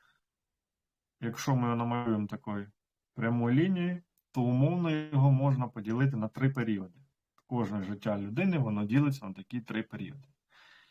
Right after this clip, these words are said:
Перший період — навчання. До років двадцяти ми навчаємось, розвиваємося. Потім після двадцяти років починається другий період, який загально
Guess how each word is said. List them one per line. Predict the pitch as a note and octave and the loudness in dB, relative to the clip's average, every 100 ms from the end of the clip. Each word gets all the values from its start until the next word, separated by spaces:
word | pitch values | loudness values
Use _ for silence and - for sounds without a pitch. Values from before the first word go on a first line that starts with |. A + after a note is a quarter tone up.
| _ _ | _ _
Перший | C#3 C#3+ C#3 - | 4 4 2 -6
період — | - A2 G2+ G#2 | -4 -4 -4 -4
навчання. | G#2+ G#2+ - C#3 D#3 D#3+ F3 - _ _ _ _ _ _ _ _ - | -6 -4 0 0 0 -2 -6 -10 _ _ _ _ _ _ _ _ -16
До | G2 A#2 | -4 0
років | C3+ C#3 C#3 | 2 2 0
двадцяти | A2+ A#2 B2 B2+ - C3+ C#3 C#3 - _ - | -2 -2 -4 -6 -4 2 2 0 -8 _ -4
ми | A2+ | 0
навчаємось, | A2+ A2 B2 C3+ C3+ C#3 C#3 - - | 0 0 0 2 4 4 2 -2 -8
розвиваємося. | A#2+ G#2 A2 G#2 A2+ A#2+ B2 C3 - B2+ C3 _ _ _ _ _ - - - - - - _ _ | -6 -2 -2 2 2 2 -2 -6 -6 -10 -10 _ _ _ _ _ -20 -20 -20 -20 -20 -20 _ _
Потім | G#3 G#3 D3 | -2 0 2
після | C3+ C3+ A#2 | 2 0 0
двадцяти | B2 C3 - D3+ | 0 0 -2 0
років | D#3+ C#3+ A#2 | 0 -2 -6
починається | B2 - B2 A#2+ A#2 | -6 -4 -2 -2 -4
другий | A2 G#2+ A2 A2+ | -6 -2 -2 -2
період, | A#2+ C#3+ D#3+ F#3+ F#3 _ - | -4 -2 0 0 -2 _ -8
який | A2+ A2+ F3 F#3+ | -6 -4 -2 2
загально | C3+ B2 D3 F3 D#3 D3 C#3 | 2 2 2 2 0 0 -2